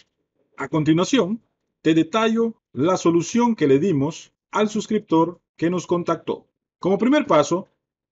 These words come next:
nos ubicamos en el escritorio. Para eso vamos a minimizar.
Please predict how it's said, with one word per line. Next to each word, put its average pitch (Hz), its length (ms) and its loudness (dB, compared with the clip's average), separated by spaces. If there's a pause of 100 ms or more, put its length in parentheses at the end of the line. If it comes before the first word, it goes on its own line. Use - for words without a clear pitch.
nos 175 220 -2
ubicamos 277 720 0
en 226 140 0
el 233 100 4
escritorio. 220 720 -2
Para - 160 -12
eso 117 140 -8
vamos 127 180 -6
a 135 40 -4
minimizar. 165 540 -6